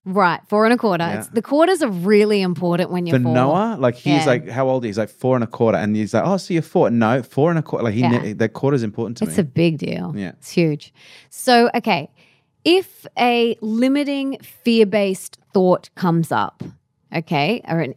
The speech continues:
Speaker 1: inner critic, inner mean girl, inner bad boy thought comes up, say it's like, "You can't write a book," or whatever it is. The first step is you have to become aware of it,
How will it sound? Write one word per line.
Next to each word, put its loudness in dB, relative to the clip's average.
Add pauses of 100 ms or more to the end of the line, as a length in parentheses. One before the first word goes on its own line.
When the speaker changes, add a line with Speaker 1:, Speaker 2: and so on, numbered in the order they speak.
Speaker 1:
inner 4
critic, 0
inner 6
mean 6
girl, 6
inner 2
bad 2
boy 2
thought -2
comes -6
up, -8
say 2
it's -8
like, -2 (260)
"You 2
can't 0
write -6
a -4
book," -14 (160)
or 2
whatever 0
it -10
is. -20 (760)
The 2
first 0
step 0
is -2
you 4
have -2
to -4
become 0
aware 0
of -6
it, -12